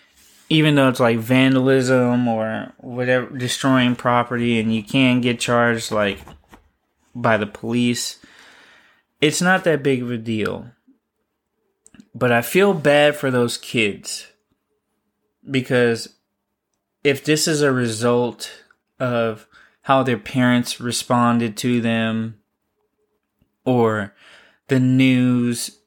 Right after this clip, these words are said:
showing so much negative instead of trying to bring people together. Um, and that's what my initial post on the page was about. And I had that side conversation with that gentleman. He was like, "I appreciate you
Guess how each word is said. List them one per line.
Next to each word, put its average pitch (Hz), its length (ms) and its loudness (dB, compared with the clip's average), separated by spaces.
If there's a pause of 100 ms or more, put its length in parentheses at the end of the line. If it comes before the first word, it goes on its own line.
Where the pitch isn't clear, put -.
showing 113 520 0
so 131 360 0
much 120 320 0
negative 117 580 2
instead 113 340 -4
of 104 100 -2
trying 113 400 0
to 101 40 -10
bring 117 480 0 (120)
people 113 340 -2
together. 107 680 -2 (1500)
Um, 110 480 -8 (180)
and 131 120 -2
that's 156 200 2
what 180 140 0
my 151 160 2
initial 156 400 0
post 156 340 -2
on 156 80 -2
the 143 80 -4
page 151 300 -2
was 135 120 -4
about. 120 600 0
And 120 560 -4 (340)
I 131 180 -6
had 131 240 -2
that 127 180 0
side 143 300 2
conversation 139 580 -2
with 127 80 -4
that 120 180 -2
gentleman. 127 460 0
He 131 180 -8
was 139 140 -4
like, 120 180 -2
"I 120 80 0
appreciate 123 800 -4
you 113 520 -6